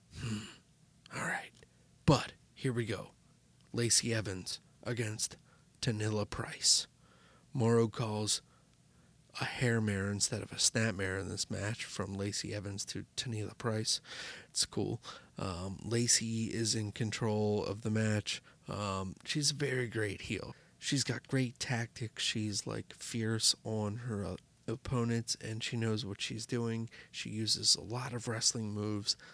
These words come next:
suplexes, neck breakers, back breakers, um, yeah, belly to back suplexes, um, everything. So she hits a neck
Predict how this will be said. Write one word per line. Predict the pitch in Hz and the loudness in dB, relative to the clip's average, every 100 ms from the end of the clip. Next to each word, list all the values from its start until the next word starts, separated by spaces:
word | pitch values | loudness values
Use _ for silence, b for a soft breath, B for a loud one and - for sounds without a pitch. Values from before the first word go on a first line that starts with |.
| B | B
suplexes, | - 127 - 113 107 - 107 107 107 - B B - | 6 6 2 -4 -2 -4 -2 -2 0 -2 B B -4
neck | 123 110 - - | -2 -2 -2 -2
breakers, | 110 - - 104 104 | -2 -2 -6 -6 -4
back | 123 113 - | -4 -6 -4
breakers, | 117 110 - 110 104 104 101 - 92 | -2 -2 -2 -6 -4 -4 -4 -6 -6
um, | 107 110 113 107 - B B B 107 | -8 -8 -8 -10 -12 B B B -8
yeah, | 101 - - | -8 -10 -8
belly | 117 117 117 | -4 -2 0
to | 107 104 | -2 -2
back | 117 110 - - | -2 -4 -4 2
suplexes, | - 131 113 - 113 - - 110 104 - 113 | 6 6 4 0 0 0 -2 -2 -4 -6 -6
um, | 117 107 - | -6 -8 -4
everything. | 135 131 113 - 95 - | -2 0 -2 -6 -10 -2
So | - 120 | 0 0
she | 117 - 120 | -2 -4 -4
hits | 123 - | -4 -4
a | 120 110 | -4 -2
neck | 113 | -2